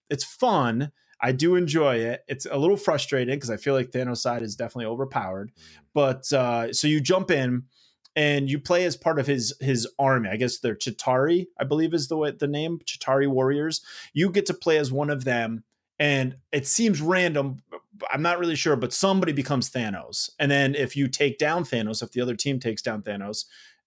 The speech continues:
Speaker 1: so another Thanos respawns somewhere else
Speaker 2: That's
Speaker 1: now.
Speaker 2: cool.
Speaker 1: And Thanos is extremely powerful. And as you're playing, um,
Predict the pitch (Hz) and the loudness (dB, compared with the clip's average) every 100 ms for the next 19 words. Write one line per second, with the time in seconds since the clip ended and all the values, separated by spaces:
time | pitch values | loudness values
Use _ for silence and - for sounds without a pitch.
0 | _ _ - - 156 151 151 139 139 131 | _ _ -6 0 2 2 2 4 2 2
1 | 139 131 127 127 - 127 117 110 - - | 0 0 0 -2 -2 -2 -2 -4 -8 -10
2 | - 123 110 107 98 104 101 80 90 90 | -4 -2 -2 -2 -4 -6 -8 -8 -8 -10
3 | - _ _ - 139 127 139 156 151 143 | -14 _ _ -2 0 2 2 2 2 2
4 | 139 135 135 - 143 135 151 147 139 127 | 0 0 -2 -4 0 2 2 2 2 0
5 | 120 117 110 98 90 80 - - - _ | 0 -4 -4 -6 -10 -14 -16 -20 -20 _
6 | 147 147 135 143 - 143 170 170 190 190 | 0 2 0 -4 -2 2 4 4 0 0
7 | 135 127 120 131 131 _ _ - - 135 | -2 0 -2 -4 -8 _ _ -20 -6 -2
8 | 127 123 120 113 107 | -2 -2 -2 -4 -8